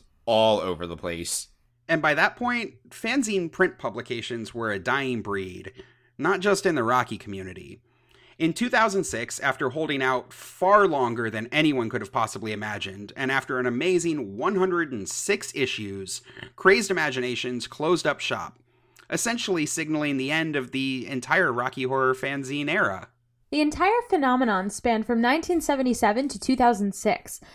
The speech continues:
Speaker 3: That's almost thirty years of content produced by the Rocky community. Countless articles, trivia, puzzles, news reports, reviews,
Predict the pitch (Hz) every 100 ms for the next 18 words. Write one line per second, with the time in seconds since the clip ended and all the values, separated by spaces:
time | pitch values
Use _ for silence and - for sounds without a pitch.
0 | - 320 403 440 440 - - 277 277 285
1 | 226 196 214 262 233 - 208 196 233 277
2 | 277 226 240 302 247 208 208 247 226 214
3 | 190 170 165 - 214 - - _ 269 277
4 | 220 - - 247 285 285 294 285 285 -
5 | - 294 285 277 269 - 269 262 269 277
6 | 214 208 240 294 302 - 285 277 - 220
7 | 196 220 262 285 294 285